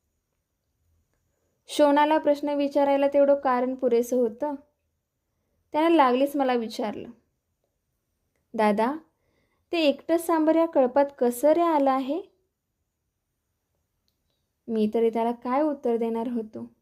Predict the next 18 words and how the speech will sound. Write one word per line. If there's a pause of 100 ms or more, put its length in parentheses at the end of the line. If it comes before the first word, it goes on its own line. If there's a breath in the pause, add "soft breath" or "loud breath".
(1120)
काहीतरी
सांगायचं
म्हणून
मी
म्हणालो, (1500)
"वाट
चुकली
असेल
रे
त्याची, (580)
नाहीतर
त्याच्या
कळपातील
इतर
साथीदार
विसरले
असतील
त्याला.